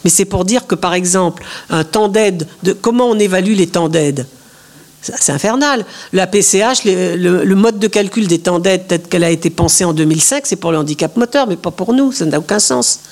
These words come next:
Par exemple, un temps d'aide pour la toilette. Si vous devez, euh, vous avez une, une personne, par exemple, bon, qui, vous avez, par exemple, euh, il m'arrive d'aller à l'ehpad, par exemple, bon, et je vois des personnes qui sont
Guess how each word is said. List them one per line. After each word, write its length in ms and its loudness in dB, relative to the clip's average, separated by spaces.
Par 100 0
exemple, 320 0
un 80 0
temps 180 0
d'aide 180 2
pour 180 -2
la 100 2
toilette. 500 -2
Si 300 0
vous 220 -4
devez, 500 0
euh, 300 2
vous 180 0
avez 260 2
une, 420 0
une 140 2
personne, 460 0
par 140 0
exemple, 380 -4
bon, 320 -6
qui, 360 -6
vous 240 -6
avez, 200 2
par 160 -2
exemple, 440 -2
euh, 120 -8
il 80 -2
m'arrive 340 0
d'aller 220 0
à 40 2
l'ehpad, 420 0
par 140 -4
exemple, 340 -4
bon, 180 -8
et 80 -4
je 100 -2
vois 220 0
des 120 -2
personnes 520 0
qui 160 -8
sont 320 0